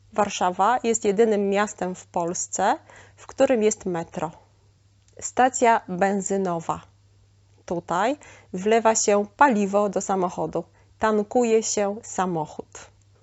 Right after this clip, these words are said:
Budynek. Są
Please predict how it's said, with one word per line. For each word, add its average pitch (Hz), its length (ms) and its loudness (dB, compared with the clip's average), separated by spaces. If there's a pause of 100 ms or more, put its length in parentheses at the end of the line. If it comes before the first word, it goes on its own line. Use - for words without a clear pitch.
(580)
Budynek. 190 880 -2 (920)
Są 220 340 2